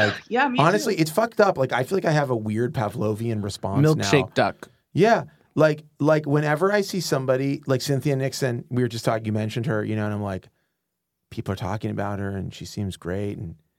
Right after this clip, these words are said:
Speaker 1: I'm like, "Oh, something's gonna, there's gonna be something," you know?
Speaker 3: Mm-hmm.
Speaker 1: Like, it's
Speaker 2: Yeah.
Speaker 1: a weird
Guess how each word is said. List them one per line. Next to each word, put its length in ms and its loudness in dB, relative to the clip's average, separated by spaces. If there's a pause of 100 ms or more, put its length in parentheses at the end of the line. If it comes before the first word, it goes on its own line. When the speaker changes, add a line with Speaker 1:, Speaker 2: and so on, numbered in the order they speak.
(140)
Speaker 1:
I'm 100 -10
like, 180 -8
"Oh, 160 -6
something's 400 -8
gonna, 220 -10 (180)
there's 140 -10
gonna 120 -6
be 80 -8
something," 580 -14 (160)
you 100 -4
know? 300 -4 (100)
Speaker 3:
Mm-hmm. 300 0
Speaker 1:
Like, 260 2
it's 160 -2
Speaker 2:
Yeah. 40 6
Speaker 1:
a 40 6
weird 560 0